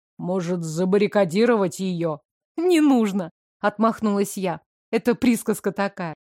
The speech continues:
На самом деле, через час все будет пучком, а чтобы клиенты не бухтели, мы применим самую действенную магию всех времен и народов».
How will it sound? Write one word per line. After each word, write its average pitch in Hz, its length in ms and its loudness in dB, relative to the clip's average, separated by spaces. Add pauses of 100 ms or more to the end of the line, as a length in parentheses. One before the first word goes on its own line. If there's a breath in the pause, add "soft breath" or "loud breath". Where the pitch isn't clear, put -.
(140)
На 254 160 4
самом 233 380 4
деле, 269 280 2
через 220 360 -4
час 349 360 -2
все 311 360 0
будет 247 400 -2
пучком, 202 460 -4 (180)
а 214 160 2
чтобы 214 300 0
клиенты 220 680 0
не 202 140 2
бухтели, 269 600 0 (240)
мы 226 400 4 (120)
применим 254 580 4
самую 262 560 4
действенную 240 840 2
магию 226 560 2
всех - 320 -2
времен 240 380 4
и 240 40 4
народов». 240 580 2